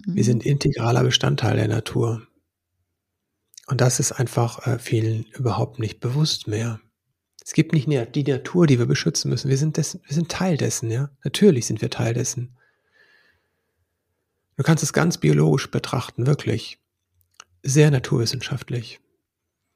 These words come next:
Speaker 1: Und es kann zutiefst spirituell sein.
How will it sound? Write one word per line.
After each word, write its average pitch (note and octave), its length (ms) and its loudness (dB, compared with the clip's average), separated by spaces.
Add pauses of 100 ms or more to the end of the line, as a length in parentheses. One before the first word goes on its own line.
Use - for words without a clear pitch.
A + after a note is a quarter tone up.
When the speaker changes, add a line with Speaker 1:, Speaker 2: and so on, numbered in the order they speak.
(360)
Speaker 1:
Und C#3+ 120 -2
es C3 120 0
kann A#2 280 0
zutiefst - 420 2
spirituell B2+ 580 -2
sein. A#2+ 360 -6